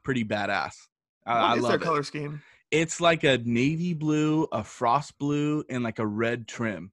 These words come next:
Speaker 1: It's
Speaker 2: Like,
Speaker 1: sweet, dude.
Speaker 2: like Gatorade frost blue?
Speaker 1: Sure.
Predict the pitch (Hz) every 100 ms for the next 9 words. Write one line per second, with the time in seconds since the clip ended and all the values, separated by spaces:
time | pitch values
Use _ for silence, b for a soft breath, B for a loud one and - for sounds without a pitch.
0 | _ 135 147 - 156 127 92 - 92 95
1 | - 156 151 151 139 147 160 160 165 160
2 | - 175 185 - _ _ _ _ _ _
3 | _ _ _ - - 95 90